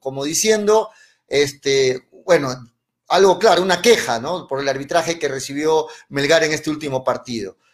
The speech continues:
Villamarín lo hizo público y dijo, pues, en su tuit que está esperando con ansias ver qué árbitro le va a tocar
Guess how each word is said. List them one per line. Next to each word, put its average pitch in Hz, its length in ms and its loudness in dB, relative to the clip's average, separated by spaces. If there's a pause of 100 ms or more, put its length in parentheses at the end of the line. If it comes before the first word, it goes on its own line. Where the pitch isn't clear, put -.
(160)
Villamarín 156 480 4
lo 254 60 4
hizo 240 180 4
público 214 480 4
y 196 80 4
dijo, 180 320 0
pues, 180 220 0
en 170 80 -4
su 170 180 -8
tuit 240 320 -2 (300)
que 143 100 0
está 143 140 4
esperando 226 480 4
con 202 160 2
ansias 240 380 4
ver 233 240 4
qué 254 140 2
árbitro 240 380 4
le 175 100 4
va 208 80 4
a 214 40 0
tocar 202 460 0